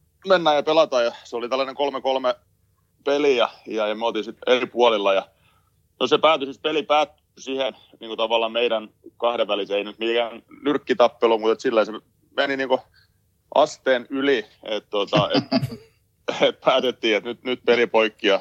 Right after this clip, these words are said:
ja lähdetään kotiin, ja sit siinä meni viikko, ja kuitenkin kaksi aikuista miestä, niin, niin ei, ei, ei sanaakaan puhuttu, ei, ei,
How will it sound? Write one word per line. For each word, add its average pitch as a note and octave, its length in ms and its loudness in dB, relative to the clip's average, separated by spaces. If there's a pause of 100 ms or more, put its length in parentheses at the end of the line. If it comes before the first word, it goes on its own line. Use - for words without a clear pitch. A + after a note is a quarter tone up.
(100)
ja G#2 80 -2
lähdetään G2+ 320 2
kotiin, A2+ 340 0
ja G2 80 -4 (640)
sit C#3+ 200 -4
siinä C#3+ 140 0
meni D3 280 2
viikko, D#3 600 0 (120)
ja G#2+ 100 -8
kuitenkin B2+ 400 0
kaksi B2+ 300 2
aikuista A#2 460 0
miestä, A2 420 -2
niin, F#2+ 120 -16 (1400)
niin A2 160 -6
ei, C3 240 4
ei, C3 320 2
ei B2 180 0
sanaakaan A#2+ 640 0
puhuttu, B2 560 -8 (320)
ei, A2 320 -4
ei, A2 260 -4